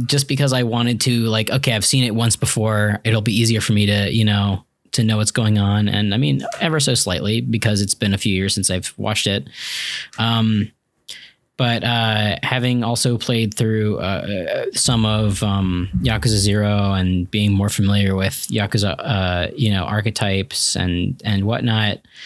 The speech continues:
um, I do feel like this was a much easier watch the second time around.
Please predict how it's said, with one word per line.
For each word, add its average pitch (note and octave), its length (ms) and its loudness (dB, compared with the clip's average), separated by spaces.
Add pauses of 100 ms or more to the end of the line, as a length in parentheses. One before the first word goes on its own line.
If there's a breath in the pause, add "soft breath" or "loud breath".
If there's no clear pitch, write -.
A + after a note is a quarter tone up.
(340 loud breath)
um, G2+ 360 2
I G#2+ 160 0
do A2+ 180 0
feel B2+ 160 0
like G#2+ 160 0
this - 140 0
was G#2+ 160 2
a G#2+ 80 2
much G#2 260 0
easier G#2 320 2
watch F#2 460 -2
the F#2 100 -4
second F#2+ 300 -2
time G2 480 0
around. A#2+ 560 0